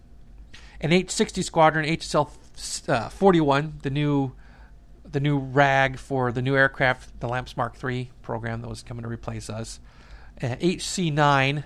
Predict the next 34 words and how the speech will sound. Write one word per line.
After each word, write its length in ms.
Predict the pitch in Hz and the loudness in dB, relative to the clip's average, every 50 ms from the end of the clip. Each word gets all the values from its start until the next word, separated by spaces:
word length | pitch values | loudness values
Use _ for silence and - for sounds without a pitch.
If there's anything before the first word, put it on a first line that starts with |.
| - | -10
which 200 | - 143 123 - | -12 -12 -12 -12
flew 440 | - - - 139 131 127 123 123 117 - - - - - - - - - - - - - - - - - | -14 -10 -6 -6 -4 -4 -6 -8 -10 -14 -18 -20 -20 -20 -20 -20 -20 -20 -20 -20 -20 -20 -20 -20 -18 -14
combat 460 | - - 151 151 143 147 135 131 - - | -6 -4 -4 -2 0 -2 -2 -2 -4 -10
search 240 | - - 151 143 - | -8 -8 -8 -6 -6
and 100 | 131 131 | -4 -2
rescue 500 | 139 139 - - - 123 123 123 127 123 - - - - - - - - | -2 -2 -4 -6 -6 -6 -4 -4 -6 -8 -12 -18 -20 -20 -20 -20 -16 -10
in 60 | 123 | -6
these 240 | 123 117 110 123 - - | -4 -4 -4 -6 -8 -6
old 380 | 165 139 139 139 135 131 123 - - - - - - - - 151 | -2 -2 0 0 -2 -2 -6 -8 -16 -20 -20 -20 -20 -8 -6 -4
big 100 | 147 143 | -2 0
old 240 | 139 135 139 123 | 0 0 -2 -4
green 460 | 117 123 135 135 135 135 131 131 123 - - - - - - - - - - - - | -4 -4 -4 -2 -2 -2 -4 -4 -6 -10 -14 -20 -20 -20 -20 -20 -20 -20 -20 -14 -6
H 220 | 156 147 143 - - | -4 -4 -4 -6 -8
threes. 640 | - - 139 139 135 127 127 127 - - - - - - - - - - - - - - - - - - - - - | -8 -4 -2 -2 0 -2 -2 -4 -6 -10 -12 -14 -20 -20 -20 -20 -20 -20 -20 -20 -20 -20 -20 -20 -20 -20 -20 -14 -10
Um, 260 | - 53 50 50 - - - - | -10 -10 -10 -10 -14 -18 -16 -14
that's 180 | 165 - - | -14 -14 -14
five 360 | - - 143 143 143 127 120 - | -10 -8 -6 -6 -6 -6 -8 -10
hangars. 600 | - 117 117 110 - - - - - - - - - - - - - - - - - - - - - - - - - - - - - - | -12 -12 -12 -12 -14 -16 -16 -16 -16 -16 -16 -18 -20 -20 -20 -20 -20 -20 -20 -20 -20 -20 -20 -20 -20 -20 -20 -20 -20 -20 -20 -20 -14 -14
I 60 | 170 | -8
think 140 | - 220 202 | -8 -4 -4
maybe 80 | 202 | -2
it 100 | 196 170 | -2 -2
was 20 | 170 | 0
only 140 | 170 147 | -2 -2
five 300 | 135 - 131 117 113 107 | -2 -4 -6 -8 -8 -10
hangars. 180 | 113 110 - 180 | -10 -4 0 2
Anyway, 360 | 208 208 160 131 120 117 113 - - - | 2 4 4 2 0 -2 -4 -8 -18 -18
so 160 | - - 190 | -4 0 0
anyway, 240 | 170 160 147 131 127 | 2 2 2 2 2
that's 300 | 120 175 190 180 - - | 2 2 2 2 0 4
that 200 | 202 185 185 - | 4 4 4 4
section 320 | - 190 170 - - 160 | 2 0 0 0 -2 -6
of 80 | 151 143 | -6 0
town. 360 | - 147 131 127 123 123 | 2 2 2 2 2 -2